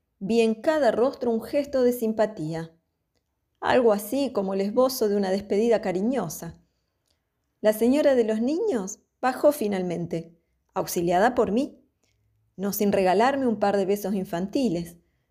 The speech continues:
que todavía gravitan en mi corazón como un remordimiento.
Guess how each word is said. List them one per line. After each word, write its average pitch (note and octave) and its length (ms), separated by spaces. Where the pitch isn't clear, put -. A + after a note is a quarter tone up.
que A#3 100
todavía C#4 480
gravitan C4 560
en A3+ 100
mi G#3+ 100
corazón F3+ 720
como C#4 260
un C#4 80
remordimiento. G#3 880